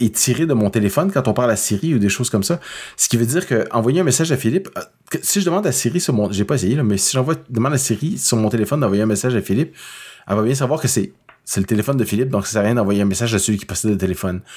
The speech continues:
Je pense que c'est de là que ça vient, la confusion, euh, pour, euh, pour ça. Mais je pense que ça va s'améliorer avec le temps, euh, euh, quand Siri va devenir un peu plus, euh, multi-utilisateur,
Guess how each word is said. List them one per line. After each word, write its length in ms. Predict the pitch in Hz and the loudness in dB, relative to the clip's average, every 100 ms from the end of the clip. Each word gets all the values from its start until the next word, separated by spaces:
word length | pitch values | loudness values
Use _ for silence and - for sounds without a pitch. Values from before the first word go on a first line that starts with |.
| - | -14
Je 100 | - | -6
pense 200 | - 131 | -2 0
que 60 | 127 | 0
c'est 120 | 110 | 0
de 80 | 101 | 0
là 80 | 120 | 0
que 60 | |
ça 100 | - | 0
vient, 180 | 101 101 | 0 2
la 80 | 104 | 0
confusion, 480 | 95 92 92 85 98 - - - - - | 0 -4 -4 -2 -2 -4 -20 -20 -12 -4
euh, 480 | 95 90 87 80 87 | 0 2 0 -2 -4
pour, 280 | - 104 95 | -2 0 0
euh, 120 | 92 | -2
pour 200 | - 92 | -2 -4
ça. 140 | - | 0
Mais 280 | 110 104 98 | 0 0 -2
je 220 | - - | -2 -4
pense 220 | - 156 | -2 -2
que 80 | 160 | 0
ça 100 | 127 | 0
va 120 | 104 | 0
s'améliorer 400 | 101 104 98 101 | 0 0 2 0
avec 180 | 123 101 | 0 0
le 80 | 98 | -2
temps, 300 | - 113 104 | 0 0 0
euh, 140 | 92 73 - - - - | -2 -4 -10 -18 -20 -12
euh, 320 | 87 90 90 98 | -4 -2 0 0
quand 120 | 104 | 0
Siri 260 | 92 107 98 | 0 0 0
va 140 | 113 | 0
devenir 340 | 101 98 113 101 | 0 0 0 0
un 60 | |
peu 100 | 98 | -2
plus, 320 | 101 120 - | -2 -2 0
euh, 80 | 95 | 0
multi-utilisateur, 1040 | 92 110 101 135 131 113 101 101 120 147 | 2 0 0 -2 0 0 0 0 -2 -4